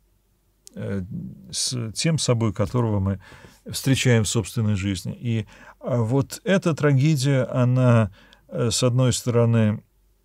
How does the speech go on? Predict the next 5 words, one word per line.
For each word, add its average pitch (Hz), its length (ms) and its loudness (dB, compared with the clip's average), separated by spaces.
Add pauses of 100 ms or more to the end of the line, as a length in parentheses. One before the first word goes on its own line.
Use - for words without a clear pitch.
(180)
м, 127 220 -4
ну, 131 320 2 (280)
подчеркивает 127 720 4 (680)
необходимость 151 880 4
закона 107 640 0